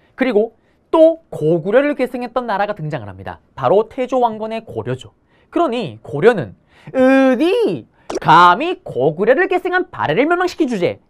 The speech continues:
짜증 꺼져, 짜증 꺼져, 꺼지라고." 얘기를 하는 거예요. 그러면서 거란과는 사이가 엄청나게 나쁩니다. 그리고 거란이 친하게 지내겠다고 낙타를 보내자 낙타를 굶겨 죽이기도 해요.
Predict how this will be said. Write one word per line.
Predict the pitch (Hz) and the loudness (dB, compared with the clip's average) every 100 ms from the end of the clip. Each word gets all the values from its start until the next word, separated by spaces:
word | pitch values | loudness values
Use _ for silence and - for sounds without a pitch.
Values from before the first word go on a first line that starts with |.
| _ | _
짜증 | 196 190 202 | -4 -4 -4
꺼져, | 226 262 | -4 -4
짜증 | 247 240 240 | -8 -10 -4
꺼져, | 220 156 110 _ | -2 -2 -6 _
꺼지라고." | - 269 285 311 285 285 302 | -6 -2 -2 0 -2 -2 -4
얘기를 | 175 151 120 | -6 -8 -12
하는 | 107 104 | -14 -14
거예요. | 90 85 _ _ _ | -16 -16 _ _ _
그러면서 | 226 247 254 254 247 269 254 262 | 0 2 2 -4 -4 0 0 -2
거란과는 | - 131 190 214 220 214 220 220 | -4 0 0 0 -2 -2 -2 -8
사이가 | - 233 226 226 226 226 | -12 -8 -6 -4 -6 -6
엄청나게 | - 113 190 226 - 233 233 233 | -8 -12 -12 -16 -20 -18 -16 -14
나쁩니다. | 165 - 107 107 - - _ _ _ | -16 -18 -20 -20 -20 -20 _ _ _
그리고 | 139 156 202 | -8 -4 -4
거란이 | 202 147 208 208 226 226 _ | -2 0 0 0 -8 -14 _
친하게 | _ - 247 247 247 247 | _ -12 -6 -4 -4 -8
지내겠다고 | 196 202 202 202 202 196 277 - - | -6 -6 -6 -4 -2 -2 -2 -4 -4
낙타를 | 131 131 - - 240 226 | -2 -2 -4 -8 -4 -2
보내자 | 220 185 185 233 | -4 -6 -4 -4
낙타를 | 143 120 - 208 208 | -4 -8 -8 -6 -6
굶겨 | 202 185 226 233 | -6 -8 -4 -6
죽이기도 | - 185 180 - | -6 -8 -8 -12
해요. | 95 | -20